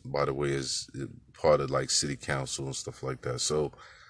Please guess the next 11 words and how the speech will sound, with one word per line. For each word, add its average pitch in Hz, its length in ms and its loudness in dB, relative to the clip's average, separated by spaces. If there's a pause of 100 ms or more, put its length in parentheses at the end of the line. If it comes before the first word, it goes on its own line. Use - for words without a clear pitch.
(260)
uh, 82 280 4
so - 180 4
people 117 320 6
equate 95 500 6
Newport 90 400 2
News 82 460 0
now 85 400 8
with 76 340 0
those 78 640 4 (360)
people, 71 480 -2 (120)
but, 76 340 4